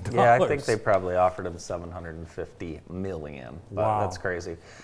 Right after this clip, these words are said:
Speaker 1: In, uh, in local golf news, at the, uh, S-, Michigan Senior Open, uh,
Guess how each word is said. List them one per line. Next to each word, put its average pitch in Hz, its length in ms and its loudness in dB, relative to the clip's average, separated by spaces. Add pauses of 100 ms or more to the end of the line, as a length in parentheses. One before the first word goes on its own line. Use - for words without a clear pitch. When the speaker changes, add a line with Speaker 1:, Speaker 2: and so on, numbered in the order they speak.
(240)
Speaker 1:
In, 139 240 8
uh, 110 420 10
in 135 120 4
local 135 340 4
golf 92 280 6
news, 104 320 0
at 101 320 0
the, 101 320 0
uh, 90 280 2
S-, - 320 -12
Michigan 117 760 -4
Senior 110 720 -4
Open, 107 600 -4 (120)
uh, 92 340 -2